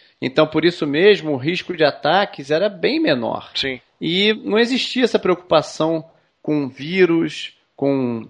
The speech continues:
Speaker 1: é, A P Ts, com ataques, com sabotagem, que simplesmente isso era uma coisa que não existia.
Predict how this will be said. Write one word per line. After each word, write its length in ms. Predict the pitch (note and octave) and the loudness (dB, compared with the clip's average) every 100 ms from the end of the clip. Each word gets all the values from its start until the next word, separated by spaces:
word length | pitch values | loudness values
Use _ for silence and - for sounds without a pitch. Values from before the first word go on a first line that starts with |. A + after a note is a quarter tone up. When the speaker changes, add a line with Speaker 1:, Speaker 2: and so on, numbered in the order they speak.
| - | -4
Speaker 1:
é, 240 | B2+ B2+ | 2 4
A 100 | A#2+ | 2
P 180 | - B2+ | 2 -2
Ts, 720 | - - D3 F3 E3+ D3 - | 0 2 6 6 4 0 -10
com 440 | - B2+ A#2+ A2+ A#2 | -8 -6 -4 -4 -2
ataques, 880 | A#2+ - B2 C#3+ D#3+ D#3+ - B2+ | -2 -2 2 4 4 0 -8 -10
com 140 | - B2+ | -10 -6
sabotagem, 840 | C3 A#2+ A#2+ - C#3+ F3 E3 F3+ _ _ | -4 -4 -4 0 2 2 0 -8 _ _
que 400 | - A3 A3+ A3+ _ _ _ _ | -6 -4 -4 -8 _ _ _ _
simplesmente 640 | G3 G3+ F#3+ F3 F#3+ F#3+ G3+ | -4 -2 -4 0 0 0 -6
isso 340 | - G3 F#3+ - | -4 -8 -8 -2
era 160 | E3+ | 0
uma 120 | F3 F3 | 2 0
coisa 260 | F3 E3+ | 0 -2
que 100 | - | -8
não 160 | F3 F3+ | -2 0
existia. 720 | E3 E3+ - - C3+ B2 | 0 -2 -6 -10 -6 -6